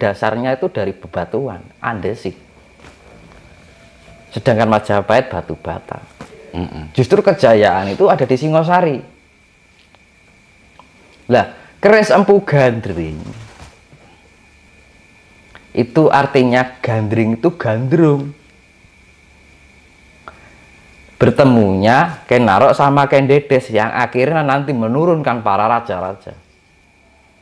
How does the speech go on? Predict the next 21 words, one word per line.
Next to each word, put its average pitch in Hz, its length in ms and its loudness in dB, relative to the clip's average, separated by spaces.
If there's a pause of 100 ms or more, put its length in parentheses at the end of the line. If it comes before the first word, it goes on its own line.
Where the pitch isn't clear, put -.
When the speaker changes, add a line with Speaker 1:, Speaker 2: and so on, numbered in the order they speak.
(720)
Speaker 1:
Kerisnya 113 480 -2
masih 87 240 -8
ada - 380 -8
di 82 100 -12
Malang 78 400 -12
sana. - 240 -18 (3250)
Dan 202 160 4
Ken 180 160 4
Narok 135 320 6
itu 139 240 2
juga 127 160 2
tidak 120 320 2
mati 127 240 4
terbunuh, 127 480 2
moksa 117 640 -2 (800)
di 113 140 -4
Gunung 113 320 -2
Katu, 101 500 -2
lereng 104 540 2 (640)
Gunung 98 400 -6
Kawi, 85 420 -8